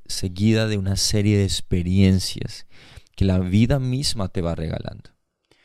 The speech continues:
La sabiduría no es algo que se adquiere por participar de algunos estudios. Es cierto que estudiar es importante, porque la, la, el estudio te puede volver una persona más inteligente, y hay que estudiar.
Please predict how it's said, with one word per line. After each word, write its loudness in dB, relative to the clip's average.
La 4
sabiduría 4
no 2
es 2
algo 2
que -2
se 0
adquiere 2
por 6
participar 4
de 6
algunos 6
estudios. 0
Es -2
cierto 4
que 2
estudiar 4
es -2
importante, -2
porque -2
la, 2
la, 0
el 4
estudio 4
te -4
puede 0
volver -2
una -4
persona 0
más -2
inteligente, -10
y -6
hay -2
que -8
estudiar. -8